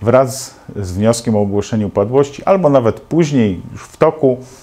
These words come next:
rozpoznawania takiego wniosku, musi zostać złożony odrębny wniosek o zatwierdzenie warunków sprzedaży. Ten wniosek może złożyć zarówno wierzyciel, jak i dłużnik. W związku z tym, nawet jeśli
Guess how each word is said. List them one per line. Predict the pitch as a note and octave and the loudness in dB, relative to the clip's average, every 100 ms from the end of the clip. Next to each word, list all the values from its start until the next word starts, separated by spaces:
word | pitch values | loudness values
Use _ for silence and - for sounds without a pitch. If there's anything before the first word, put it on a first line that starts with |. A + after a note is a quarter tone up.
| _ | _
rozpoznawania | B2+ A#2+ B2 A#2+ A#2+ A#2+ B2 A#2 | -2 -2 0 0 2 2 2 0
takiego | - G#2+ A2 | -4 -6 -4
wniosku, | G#2+ G#2+ - G2 | -2 -4 -6 -4
musi | G#2 E3 - | 0 0 -2
zostać | A#2 A#2 - G#2 | -2 -2 0 -4
złożony | G2 F#2 B2 B2+ G#2+ - - - | -4 -4 -2 -2 -4 -10 -14 -2
odrębny | A2+ B2 D#3 C#3 A2+ | 0 2 2 0 -2
wniosek | G2 G#2 G#2 A2 - | 0 0 2 -2 -2
o | G2 | -2
zatwierdzenie | A2 - G2+ F2 G2 G#2+ G2+ - | -2 0 -4 -2 -2 -2 -4 -6
warunków | A2 G#2 G#2+ - G#2 - _ | 0 0 0 -4 -8 -8 _
sprzedaży. | - - A#2+ G#2+ E2 - _ - - - _ | -12 -2 2 2 0 -8 _ -20 -20 -20 _
Ten | C3 D#3+ | 0 2
wniosek | D#3 C3+ B2 C#3 D3 - - - - | 2 2 4 2 0 -4 -20 -12 0
może | A#2 G#2 A2 | 2 2 0
złożyć | A#2 A2 F2+ D#2+ E2 | 2 0 -2 -6 -2
zarówno | F#2 G2+ C#3+ E3+ | 0 2 2 2
wierzyciel, | D3+ A#2+ G#2+ - C3 D3 - - _ - | 0 -2 -2 2 2 0 -8 -20 _ -2
jak | A2 G#2 - | 2 2 2
i | |
dłużnik. | D3+ D#3+ B2+ F#2+ - _ - | 4 4 4 -2 -12 _ -4
W | |
związku | A3 C4+ - | -2 0 -2
z | C3 | -4
tym, | - A#2+ D3+ - | 0 -2 -2 -2
nawet | A#2+ C#3+ C#3+ A2 | 2 4 2 0
jeśli | A2 - G2+ | -2 -2 -6